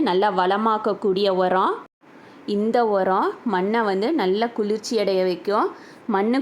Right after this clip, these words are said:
குளிர்ச்சி அடைஞ்சிச்சுனாக்கா செடியும் நல்லா ஆரோக்கியமா வளரும். நான் இன்னைக்கு எடுத்திருக்கிறது வீட்ல உள்ள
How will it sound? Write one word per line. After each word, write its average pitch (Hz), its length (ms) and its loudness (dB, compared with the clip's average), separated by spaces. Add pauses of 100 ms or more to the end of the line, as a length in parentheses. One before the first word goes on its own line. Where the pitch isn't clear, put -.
குளிர்ச்சி 208 440 0
அடைஞ்சிச்சுனாக்கா 185 760 0 (480)
செடியும் 220 540 0
நல்லா 202 280 2 (180)
ஆரோக்கியமா 202 580 0
வளரும். 185 420 2 (440)
நான் 214 260 2
இன்னைக்கு 220 280 -2 (100)
எடுத்திருக்கிறது 202 540 0 (360)
வீட்ல 233 440 -2
உள்ள 190 240 2